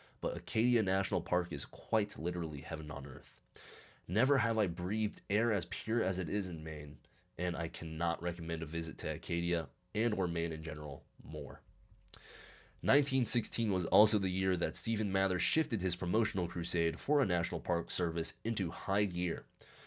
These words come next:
For years, park supporters had been arguing that the national parks needed to be brought together under a single federal agency.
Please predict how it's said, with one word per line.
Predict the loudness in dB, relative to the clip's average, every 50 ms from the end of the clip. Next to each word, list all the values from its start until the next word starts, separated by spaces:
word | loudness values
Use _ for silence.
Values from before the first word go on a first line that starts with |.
| -20 -20 -20 -4
For | 2 4 4 6 4
years, | 4 2 2 4 4 6 4 4 2 -2 -4 -6 -6 _ _ -2
park | 6 8 8 8 10
supporters | 6 2 2 4 4 6 6 6 4 4
had | 4 4 4
been | 2 2 4
arguing | 4 6 6 6 4 4 4 4 4
that | 2 2 2
the | 0 0
national | 0 2 2 2 2 0 -2
parks | 0 0 0 0 0 0 -4
needed | -4 -2 -2 0 2 0 0 0
to | 0 -2
be | -2 -2
brought | -2 0 2 2 2 2
together | 0 0 0 2 2 2 2 2 0
under | 0 0 0 0
a | 0 2
single | 2 2 2 2 2 2 2 0
federal | 0 2 2 2 4 4 4 4 4
agency. | 2 0 0 0 -2 -4 -4 -4 -6 -8